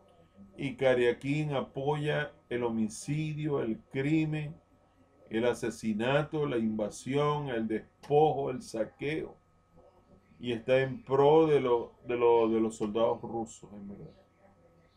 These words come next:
Por seguir la línea de Putin. Era necesario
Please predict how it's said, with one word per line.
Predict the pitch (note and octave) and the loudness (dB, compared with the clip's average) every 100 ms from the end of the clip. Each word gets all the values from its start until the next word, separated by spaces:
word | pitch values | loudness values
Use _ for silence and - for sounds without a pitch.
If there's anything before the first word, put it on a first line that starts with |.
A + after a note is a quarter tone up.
| _ _ _ _ _ _ _ _ _ _ A#2+ | _ _ _ _ _ _ _ _ _ _ 0
Por | B2+ C3 B2+ B2 | 4 4 4 0
seguir | - A#2+ A#2 B2+ D3+ E3 E3 - _ _ _ _ _ - | -2 -2 -2 0 6 6 4 -10 _ _ _ _ _ -14
la | A#2+ A#2+ A#2 | 0 2 2
línea | B2+ C3 C3 C3 C3 | 2 -6 -6 -6 -4
de | B2 A2 | -2 -4
Putin. | G#2+ F#2 - D2 _ _ _ _ _ - _ _ _ _ - - _ _ _ - | -8 -16 -18 -20 _ _ _ _ _ -20 _ _ _ _ -20 -20 _ _ _ -2
Era | A2+ B2+ | 0 0
necesario | C#3 C#3 C3+ A#2+ C#3 C#3 C#3+ C#3 C3 C3 B2+ A2+ G2 | -2 -4 -6 -4 0 0 0 0 0 0 -2 -4 -6